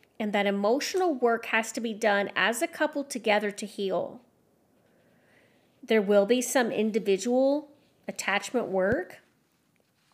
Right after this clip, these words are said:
but it really is the act of being in this together to get better. And while that pain and those memories and those feelings might not ever go away, there can be a forgiveness and there can be a building of something new,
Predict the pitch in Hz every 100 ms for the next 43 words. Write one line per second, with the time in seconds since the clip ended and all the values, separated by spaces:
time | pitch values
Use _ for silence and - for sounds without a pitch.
0 | _ 247 233 - 254 285 311 302 240 233
1 | 240 - 196 214 247 240 196 202 208 240
2 | 226 214 - - 196 165 190 269 311 320
3 | - _ _ _ _ 226 226 202 202 185
4 | 175 - - _ _ _ _ _ _ _
5 | _ _ _ 233 247 254 - - 339 339
6 | 339 247 214 254 285 285 285 269 226 -
7 | 262 262 254 254 240 269 294 302 302 277
8 | 285 330 262 185 180 220 - _ _ _
9 | _ _ _ _ _ _ 247 247 262 254
10 | 233 208 254 285 311 330 320 - - -
11 | 226 220 220 233 220 208 208 214 247 277
12 | 269 208 - 233 226 233 220 208 196 196